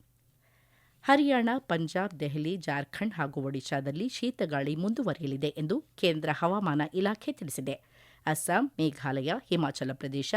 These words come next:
ನಾಗಾಲ್ಯಾಂಡ್, ಮಣಿಪುರ, ಮಿಜೋರಾಂ ಮತ್ತು ತ್ರಿಪುರಾದಲ್ಲಿ ದಟ್ಟ ಮಂಜು ಕವಿದ ವಾತಾವರಣ ನಿರ್ಮಾಣವಾಗಿದೆ. ತಮಿಳುನಾಡು, ಪುದುಚೇರಿಯಲ್ಲಿ ಗುಡುಗು ಮಿಂಚು ಸಹಿತ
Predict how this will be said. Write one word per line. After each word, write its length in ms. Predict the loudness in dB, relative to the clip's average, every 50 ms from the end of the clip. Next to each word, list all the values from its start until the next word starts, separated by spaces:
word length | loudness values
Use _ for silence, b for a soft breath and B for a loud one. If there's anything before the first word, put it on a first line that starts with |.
| 0 0
ನಾಗಾಲ್ಯಾಂಡ್, 600 | 0 0 0 0 0 0 0 0 0 0 -2 -2 -2
ಮಣಿಪುರ, 420 | -2 0 0 0 -2 -2 -2 -2 -2 -2 b b b b b -2
ಮಿಜೋರಾಂ 460 | -2 0 0 0 0 2 2 0 0 -2 _ _ -4
ಮತ್ತು 280 | -2 -2 -2 -2 -4
ತ್ರಿಪುರಾದಲ್ಲಿ 720 | -4 -4 -6 -6 -4 -4 -2 -2 -2 -4 -4 -4 -2 -4 -4 -6 B B B B B 6
ದಟ್ಟ 320 | 6 6 6 6 _ -2 -2
ಮಂಜು 300 | 0 0 0 0 -2 -2
ಕವಿದ 240 | -2 -2 -2 -2 -2
ವಾತಾವರಣ 560 | 0 0 0 0 0 -4 -4 -4 -2 -2 -2 -2
ನಿರ್ಮಾಣವಾಗಿದೆ. 800 | -2 -2 -2 -2 -2 -2 -4 -2 -2 -4 -4 -2 -2 -4 -4 b b b b b b b b _
ತಮಿಳುನಾಡು, 560 | 8 8 8 8 6 4 2 2 0 0 -2 -2
ಪುದುಚೇರಿಯಲ್ಲಿ 800 | -2 0 0 0 0 0 0 0 0 0 -2 0 0 -2 -4 -2 0
ಗುಡುಗು 340 | 0 0 2 0 0 0 0
ಮಿಂಚು 300 | 0 0 -2 -4 -6 -8
ಸಹಿತ 380 | -6 -6 -6 -6 -6 -4 -2